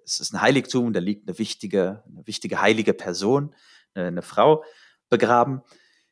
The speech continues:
die, äh, ja, die verehrt wird und wo viele Leute hinpilgern. Und genau dort werden wir uns, äh, durchführen lassen von einem Geistlichen und dann anschließend in eine ruhige Ecke setzen und ein Glas Tee trinken und, äh,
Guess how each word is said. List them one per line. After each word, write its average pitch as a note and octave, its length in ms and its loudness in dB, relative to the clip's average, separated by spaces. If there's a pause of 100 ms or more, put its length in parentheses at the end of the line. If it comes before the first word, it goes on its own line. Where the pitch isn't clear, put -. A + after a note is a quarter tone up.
(280)
die, F#2 380 2
äh, E2+ 300 0
ja, E2 140 -8
die F2 140 -10 (160)
verehrt C#3 460 2
wird C3 300 4
und - 200 -14 (120)
wo G2 120 -10
viele G2+ 240 -2
Leute F#2 240 4
hinpilgern. C3 600 0 (320)
Und F#2 540 -6
genau F2 200 -4
dort A2 220 4
werden A#2+ 220 4
wir G2+ 80 -2
uns, - 300 -2
äh, F2 260 -14
durchführen E3 540 2
lassen D#3+ 320 2
von D3+ 180 -6
einem D3+ 160 -8
Geistlichen C3+ 580 -4
und G#2+ 160 -6
dann F#2 120 -2
anschließend G#2 760 0
in G#2+ 120 -4
eine G2 80 -2
ruhige G2+ 320 0
Ecke F#2+ 180 -6
setzen G2 420 -4
und - 220 -16
ein - 60 -20
Glas G2 360 -2
Tee G2 160 -4
trinken F#2 540 -12
und, - 540 -16
äh, E2 240 -20